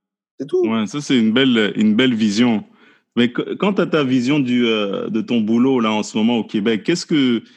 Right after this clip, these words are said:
Speaker 2: quand tu fais ton humour dans les prov-, dans, dans la province et tout, en dehors de Montréal, qu'est-ce qui te marque le plus, euh ?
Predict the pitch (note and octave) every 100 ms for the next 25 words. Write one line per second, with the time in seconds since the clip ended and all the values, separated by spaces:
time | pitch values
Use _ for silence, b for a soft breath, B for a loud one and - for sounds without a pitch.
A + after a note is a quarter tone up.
0 | B B - A#2+ B2 D3+ C3+ B2+ A#2 A2+
1 | B2 A2+ G#2+ G2+ F#2 - G#2 G2 G#2 G2+
2 | G2 F#2+ G#2 G2+ - G#2+ G2+ A2+ A2 G2+
3 | - A2 F#2+ G#2 G#2+ G#2 G2 F#2+ F#2+ G#2
4 | F#2+ - b b _ _ F3+ F3 - B2
5 | A#2 A2 A#2 - G#2 F#2 F#2 G#2 F#2+ -
6 | F#2